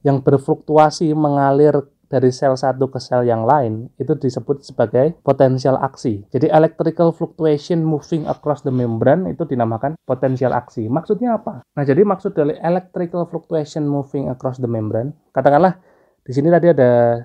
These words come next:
beberapa channel ya yang terpengaruh. Ada natrium voltage gate, kemudian ada kalium voltage gate dan sebagainya. Nah, ketika di sini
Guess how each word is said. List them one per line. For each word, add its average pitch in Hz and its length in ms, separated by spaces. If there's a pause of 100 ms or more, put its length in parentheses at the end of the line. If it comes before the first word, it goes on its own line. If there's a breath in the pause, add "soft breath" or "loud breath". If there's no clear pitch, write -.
(100)
beberapa 117 400
channel 147 320
ya 107 160 (160)
yang 117 240
terpengaruh. 123 640 (680)
Ada 110 320
natrium 117 560
voltage 117 400
gate, 139 480
kemudian 117 400
ada 110 400 (800)
kalium 120 400
voltage 113 400
gate 131 480
dan 120 80
sebagainya. 110 480 (880)
Nah, 135 160 (640)
ketika 202 240
di 180 160
sini 185 280